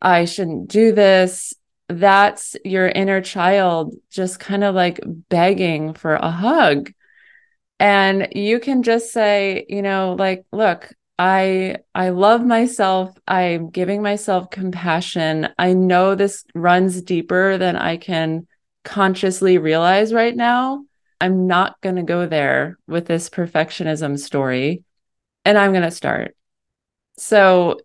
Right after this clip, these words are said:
you know, a lot of this is healing work, because as we start, as we continue to show up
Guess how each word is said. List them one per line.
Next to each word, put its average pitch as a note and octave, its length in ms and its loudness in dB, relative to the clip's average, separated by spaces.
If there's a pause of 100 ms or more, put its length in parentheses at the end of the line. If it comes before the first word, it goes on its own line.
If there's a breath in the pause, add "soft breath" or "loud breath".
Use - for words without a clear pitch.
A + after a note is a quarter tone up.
you A3 100 0
know, F#3 320 2
a G3 120 0
lot F#3+ 280 2
of A3+ 160 0
this F#3 400 -6 (100)
is E3 580 -2
healing G3 920 -2
work, D#3+ 540 -2
because F#3 460 0 (120)
as A3+ 500 2
we G3 160 -2
start, D#3 540 -2
as G#3 380 2
we G#3+ 380 0 (520 soft breath)
continue F#3 600 -2
to E3 100 -2
show D3+ 340 -4
up - 300 -2